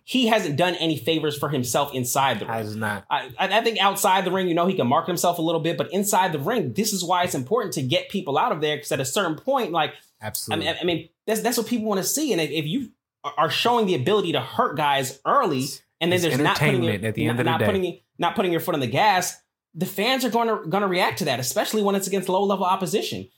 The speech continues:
Speaker 1: And that's continued to be the story with Demetrius Andrade over and over. It'll be interesting to see where his career goes, goes from here. And if he can, once you lose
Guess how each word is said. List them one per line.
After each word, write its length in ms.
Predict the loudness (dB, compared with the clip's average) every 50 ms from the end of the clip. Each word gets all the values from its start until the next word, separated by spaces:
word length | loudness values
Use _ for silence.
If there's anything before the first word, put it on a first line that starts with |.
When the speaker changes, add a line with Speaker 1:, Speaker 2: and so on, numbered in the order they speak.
| _ _
Speaker 1:
And 120 | -2 0 2
that's 200 | 2 2 2 0
continued 380 | 0 0 0 2 0 0 -2
to 60 | -2 -4
be 100 | -4 -2
the 100 | -2 -2
story 280 | -2 0 0 0 2
with 120 | 0 0 0
Demetrius 400 | 0 -2 -2 -2 -4 -4 -4 -2
Andrade 360 | -2 -2 -2 0 -2 -4 -2 -2
over 260 | -2 0 0 0 0
and 100 | 2 2
over. 400 | 0 0 0 0 -2 -2 -4 -8 _ -20 -16 _
It'll 160 | 0 0 2
be 100 | 2 0
interesting 460 | -2 -2 -4 -4 -4 -4 -4 -2 -2 -2
to 60 | -2
see 360 | -2 -2 0 -2 -2 -2 -4
where 220 | -4 -2 0 0
his 180 | 0 -2 -4 -4
career 200 | -4 -4 -4 -2
goes, 360 | -2 0 -2 -2 -2 -6 -8 -6
goes 240 | -4 -2 -2 -2 -4
from 120 | -6 -6
here. 260 | -4 -2 0 0 0 -2
And 80 | -2 -4
if 140 | -6 -4 -4
he 100 | -6 -4
can, 300 | -2 -2 -2 -4 -4 -6 _ _ _ _ _ _ _ _ _ _ -18 -18 -18 _ _ _
once 300 | 0 0 2 2 2 2
you 80 | 2 2
lose 680 | 4 2 2 4 2 2 2 2 0 -2 -4 -8 -10